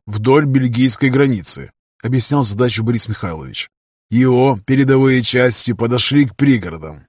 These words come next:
но в сам Барнум особо не лезут. Там преимущественно англы. Они неуютно чувствуют себя в застройках, привыкли разных негров гонять. Так что предпочитают понемногу просачиваться,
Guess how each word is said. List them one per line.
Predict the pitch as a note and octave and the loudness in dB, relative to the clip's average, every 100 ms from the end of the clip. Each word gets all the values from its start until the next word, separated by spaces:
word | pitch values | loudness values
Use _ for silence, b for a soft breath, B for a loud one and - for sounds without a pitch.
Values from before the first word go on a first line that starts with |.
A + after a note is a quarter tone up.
| - | -4
но | C3+ C#3+ | 0 0
в | |
сам | A#2+ C3 B2 B2+ | 0 2 2 2
Барнум | A#2 C3 C3 C3 C3 - | 4 4 4 0 -2 -2
особо | A#2+ F#3+ D3 C#3+ | 0 2 2 2
не | C#3+ | 2
лезут. | A#2+ - - - - _ _ | 0 -4 -14 -18 -20 _ _
Там | C3 C3 C3 | 0 2 2
преимущественно | C3 C3 C3+ C3+ C3 - C#3 C#3+ | 0 2 2 0 0 -2 0 0
англы. | B2+ B2 G2 D#2 - - _ | 0 0 -2 -12 -20 -20 _
Они | A2+ C3 C3+ C3 | -4 0 2 2
неуютно | C3+ C#3+ D#3 E3+ B2 G2+ | 2 4 4 4 2 -2
чувствуют | F#2+ C3+ B2+ - B2+ | -4 -2 -2 -2 -2
себя | - B2+ B2+ | -2 0 0
в | |
застройках, | A#2 C3+ - C3 F#2 - C2 - _ - | 0 -2 0 0 -2 -8 -18 -20 _ -2
привыкли | D#3 D#3+ C3+ A#2+ A2 | 2 4 2 0 -2
разных | A2+ C3 A2 C3+ D3+ | 0 0 0 -2 0
негров | C3 F#2+ G2 | -2 -2 -8
гонять. | G2 C3 F#2 C2+ - _ _ - | -4 -4 -4 -12 -20 _ _ 0
Так | B2+ B2+ | 0 0
что | - C3 | 0 0
предпочитают | G#2 B2 C3+ - - C#3 C3+ - | 0 -2 0 0 0 2 0 0
понемногу | C#3+ D3+ D#3+ D3 G#2 F2+ | 0 2 4 2 0 -6
просачиваться, | A2 C3+ B2+ G2 - C2 - - - | -2 0 0 -2 -6 -10 -10 -10 -14